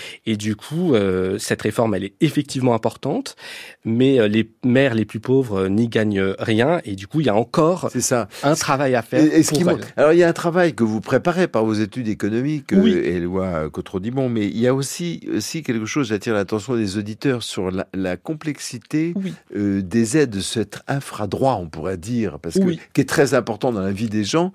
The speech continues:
Speaker 1: Bien
Speaker 2: mais
Speaker 1: sûr.
Speaker 2: qui est un droit, euh, des allocations familiales, des prestations,
Speaker 1: Exactement.
Speaker 2: qui change tout le temps, qui est très technique en réalité.
Speaker 1: Qui est très technique, et d'ailleurs c'est tellement technique qu'il y a un non-recours, euh, parfois à certaines prestations.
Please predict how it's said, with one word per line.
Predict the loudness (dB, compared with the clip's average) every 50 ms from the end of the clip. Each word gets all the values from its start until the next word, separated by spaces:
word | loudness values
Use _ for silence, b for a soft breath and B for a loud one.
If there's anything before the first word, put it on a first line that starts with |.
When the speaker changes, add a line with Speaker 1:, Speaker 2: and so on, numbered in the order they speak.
| B
Speaker 1:
Bien | B -4 -4 -2 2
Speaker 2:
mais | 2 2 2
Speaker 1:
sûr. | 2 0
Speaker 2:
qui | -4 -4 -2 2 4 4
est | 2 2 2 0
un | 0 0 -2
droit, | -4 -2 0 0 2 2 2 2 2
euh, | 0 0 0 -2 -2
des | -4 -4 -4 -4 -4 -4 -4 -4 -2
allocations | -2 -2 -2 -4 -6 -6 -6 -8 -8
familiales, | -8 -8 -8 -6 -6 -6 -6 -6 -6 -6 -6 -8 -8
des | -10 -10
prestations, | -8 -6 -6 -6 -4 -4 -4 -4
Speaker 1:
Exactement. | -4 -6 -10 -6 -4
Speaker 2:
qui | 0
change | 2 4 4 4 2 2 -2
tout | -4 -6 -2
le | 0
temps, | 0 0 0
qui | -2 -4
est | -6
très | -2 0 -2 0
technique | 0 0 -2 0 -2 -4 -2 -2
en | -4
réalité. | -4 -4 -2 0 0
Speaker 1:
Qui | 0 0
est | 0 -4 -4
très | 0 0 0 0
technique, | 0 -4 0 2 4 4 4 4 0 -4 -2 0
et | 0 2
d'ailleurs | 2 2 4 4 4 2 2
c'est | 0 -6 -4
tellement | 0 2 2 4 2 2
technique | 0 -4 -8 -8 -4 -2 -2 -2 -2
qu'il | -2 -2 -2 0
y | 0
a | 0 2
un |
non-recours, | 4 6 6 8 6 6 4 0 -2 -4 -4 -4 -4 -4 -4 -8 -12 -16 _ _ -4
euh, | -4 -2
parfois | 0 0 -2 0 0 0 0
à | 0
certaines | -2 -6 -10 -10 -8 -8 -8
prestations. | -8 -8 -10 -10 -10 -10 -12 -10 -10 -12